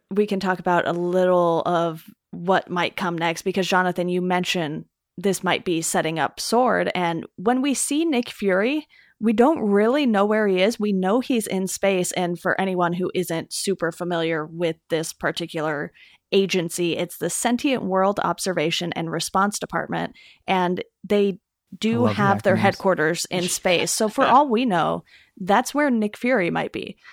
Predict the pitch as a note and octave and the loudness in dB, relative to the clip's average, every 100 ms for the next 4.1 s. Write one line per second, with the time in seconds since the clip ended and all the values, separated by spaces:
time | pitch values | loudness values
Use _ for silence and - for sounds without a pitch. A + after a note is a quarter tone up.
0 | - G#3+ G3 F3 F#3 G3 G3 F#3 - G3 | -4 2 4 4 4 2 2 2 0 2
1 | G3+ G3 G3 F#3 F3 - G#3 F#3 F#3 F3+ | 4 4 4 2 0 -2 0 2 2 0
2 | F3 - F3+ E3+ E3+ E3+ D#3+ B2+ - E3 | -2 -2 -2 -2 -4 -4 -4 -4 -2 -4
3 | - - G3 A3 F#3+ F3+ F3 D3 E3+ E3 | -4 -4 0 4 4 4 0 -2 -2 -4